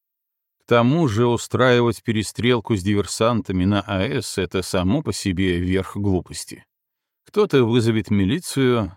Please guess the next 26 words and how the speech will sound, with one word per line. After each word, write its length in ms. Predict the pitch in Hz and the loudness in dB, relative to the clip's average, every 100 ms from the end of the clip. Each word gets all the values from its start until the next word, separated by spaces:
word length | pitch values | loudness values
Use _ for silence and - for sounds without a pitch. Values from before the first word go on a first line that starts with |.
| _ | _
тут 200 | 185 170 | -4 -2
же 140 | 98 107 | -2 -2
примчатся 680 | - 92 - 110 98 - 104 | -2 -4 -2 -4 -4 -4 -2
люди 340 | 101 110 98 | 0 -2 -2
из 140 | 98 | -4
комитета. 640 | - 92 90 - - 139 95 _ _ _ _ _ _ - | -2 -2 -2 -4 -4 -6 -8 _ _ _ _ _ _ -6
Там 320 | 202 196 190 | -4 0 2
нельзя 520 | 196 185 135 151 202 | 2 2 2 2 2
поднимать 480 | 147 127 117 113 117 | 0 0 2 0 -2
шум, 340 | - 104 95 | -4 -2 0
иначе 540 | 98 156 151 - 143 117 | 0 -2 -4 -2 -2 -2
все 380 | - 139 175 | -6 -2 0
дело 360 | 117 101 110 87 | 0 0 -2 -4
сорвется. 640 | - 139 - - - - _ _ _ _ _ _ _ _ _ - | -6 -8 -8 -14 -16 -18 _ _ _ _ _ _ _ _ _ -2
Нужно 500 | 123 202 131 147 151 | 0 2 0 0 2
по 180 | 127 120 | 2 2
максимуму 600 | 190 - - 120 110 - | 0 -2 -2 0 0 -2
обойтись 640 | 120 117 117 - 156 - | -2 0 -2 -4 -8 -6
без 260 | 123 147 - | -6 -6 -4
крови, 460 | 107 95 90 92 _ _ _ _ - | -2 -2 -2 -4 _ _ _ _ -4
если 420 | 95 110 - 110 | -2 -2 -4 -4
вдруг 400 | 90 95 156 139 | -2 -2 -2 -2
они 300 | 92 90 143 | -2 0 0
захотят 580 | 101 101 92 - 123 - | -2 -4 -6 -4 -4 -2
нам 180 | 104 101 | -4 -6
помешать. 640 | 87 80 - - - | -8 -12 -14 -16 -18